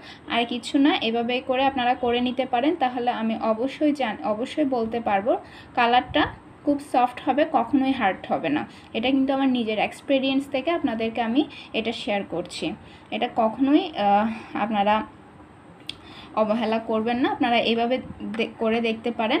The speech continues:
আমি একশো percent guarantee আপনারা fall পেয়ে যাবেন। তো এই তো, আজকের ভিডিওটা যদি আপনাদের উপকার হয়, উপকৃ-,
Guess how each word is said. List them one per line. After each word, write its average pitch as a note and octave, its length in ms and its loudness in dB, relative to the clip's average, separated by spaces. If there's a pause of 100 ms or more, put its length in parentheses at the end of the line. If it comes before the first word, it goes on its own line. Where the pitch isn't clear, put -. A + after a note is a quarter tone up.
(600)
আমি A3 400 0
একশো A3+ 280 -2
percent A#3+ 400 -4
guarantee A3 380 0
আপনারা A3+ 280 -2
fall G#3+ 340 -2
পেয়ে F3+ 200 0
যাবেন। E3+ 320 -4 (1000)
তো C#4+ 80 0
এই D4 200 4
তো, E4 180 4 (500)
আজকের B3+ 340 0
ভিডিওটা C#4 400 2
যদি C#4 220 0
আপনাদের C4 500 2
উপকার D4 420 2
হয়, C#4 320 2
উপকৃ-, C4 460 -4